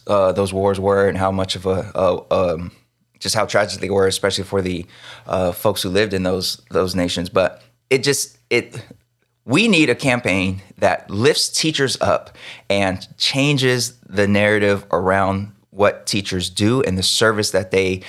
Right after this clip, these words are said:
perform for our democracy. Like, we gotta get something going.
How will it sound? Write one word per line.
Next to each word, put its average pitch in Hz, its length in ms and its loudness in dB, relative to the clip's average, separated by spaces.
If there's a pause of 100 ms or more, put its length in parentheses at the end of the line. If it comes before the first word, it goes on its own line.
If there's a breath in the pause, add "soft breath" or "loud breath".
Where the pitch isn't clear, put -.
(160 loud breath)
perform 95 500 0
for 92 240 2
our 92 120 2
democracy. 85 720 -4
Like, - 260 -6
we 120 140 0
gotta 139 300 2
get 110 260 0
something 101 420 0
going. 92 380 0